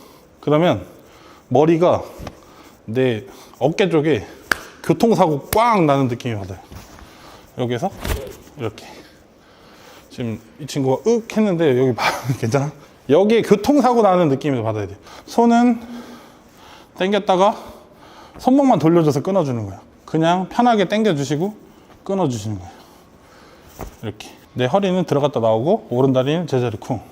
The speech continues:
이렇게 해주시면 상대방이 "윽, 뭐, 뭐지?" 하고 잠깐 정지가 돼요. 그랬을 때 상대방 중심을 판단해서 어떤 허벅다리를 할지를 내가 그 짧은 순간 찰나에 판단을 해서 기술을 거시면 됩니다.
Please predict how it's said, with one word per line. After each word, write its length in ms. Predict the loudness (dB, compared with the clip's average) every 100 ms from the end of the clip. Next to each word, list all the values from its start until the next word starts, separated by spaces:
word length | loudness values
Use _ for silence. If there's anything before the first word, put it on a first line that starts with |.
| -20 -20 -20 -20 -20 -20 -14 -8 -8 -8 -14 -18
이렇게 260 | -16 -14 -18 -20 _ -20 -4
해주시면 680 | 0 2 2 2 2 -2 -16 -20 -20 -14 -2
상대방이 540 | 2 4 4 4 2 -2 -20 -20 -20 -2
"윽, 400 | 2 2 -2 -4
뭐, 260 | 2 4 4
뭐지?" 480 | 6 4 4 2 2
하고 440 | 2 2 4 2 -4 -20 -20 -6
잠깐 360 | -2 2 2 2
정지가 440 | 2 2 2 2
돼요. 140 | 0 -8 -16 -20 -10
그랬을 440 | 0 2 4 0 2
때 120 | 2
상대방 300 | 2 2 2
중심을 340 | 2 2 2
판단해서 440 | 2 2 2 2 2
어떤 300 | 2 2 2
허벅다리를 600 | 2 0 0 2 0 0 -6 -20 -20 -20 -10
할지를 580 | -4 0 2 2 0 -6 -20 -20 -18 -4
내가 240 | 0 0
그 120 | 0
짧은 380 | 0 2 2 0
순간 340 | 0 0 0 0
찰나에 420 | -2 0 0 0
판단을 400 | -2 0 0 0
해서 120 | -2
기술을 320 | -2 -4 -4 -6
거시면 280 | -8 -10
됩니다. 240 | -14 -18